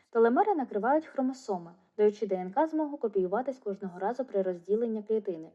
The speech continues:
без пошкодження генетичного коду. І вони скорочуються із кожним розділенням клітини.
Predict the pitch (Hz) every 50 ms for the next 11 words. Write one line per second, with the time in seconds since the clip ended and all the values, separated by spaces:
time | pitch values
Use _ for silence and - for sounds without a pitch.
0 | _ 185 196 196 196 - 165 - - - 233 247 - 285 285 285 247 - 214 196
1 | 180 185 - 208 202 - 233 226 214 226 220 - 196 180 165 - - - _ _
2 | _ _ _ _ _ _ _ _ _ _ _ _ _ _ _ _ _ _ _ -
3 | 220 196 190 202 294 349 - - 311 294 294 302 294 - - 285 285 285 269 269
4 | - - - 202 - - 220 254 262 269 294 269 247 220 208 185 175 - 196 202
5 | 214 214 214 214 208 208 202 208 220 202 202 190 175 165 165